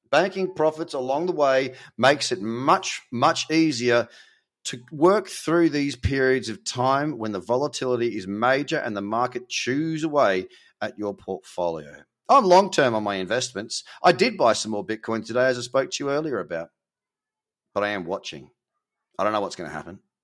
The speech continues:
but I'm keeping an eye on things. And as I just spoke to you about, a lot of these weekly trends on the top ten are still in play. If they do break, well, I'm going to need to reassess things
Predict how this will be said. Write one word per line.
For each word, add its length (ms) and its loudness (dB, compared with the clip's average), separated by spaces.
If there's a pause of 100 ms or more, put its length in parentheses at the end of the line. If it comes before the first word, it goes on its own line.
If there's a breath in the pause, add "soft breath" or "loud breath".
(200)
but 80 -8
I'm 80 -8
keeping 400 -8 (420 loud breath)
an 160 -8
eye 220 2
on 120 0
things. 360 -6
And 100 -4
as 160 0
I 60 0
just 380 -8 (220 soft breath)
spoke 440 -4
to 140 -4
you 80 2
about, 380 4 (240 loud breath)
a 60 -6
lot 220 2
of 80 -2
these 180 -4
weekly 320 -4
trends 380 -4
on 80 -6
the 60 -8
top 280 -6
ten 160 -10
are 60 -8
still 300 -8
in 120 -6
play. 380 -8
If 200 -2
they 140 2
do 540 -2 (400 soft breath)
break, 420 2 (540)
well, 320 -2 (500 soft breath)
I'm 100 -14
going 240 0
to 80 -12
need 140 -4
to 80 -8
reassess 520 -4
things 260 -8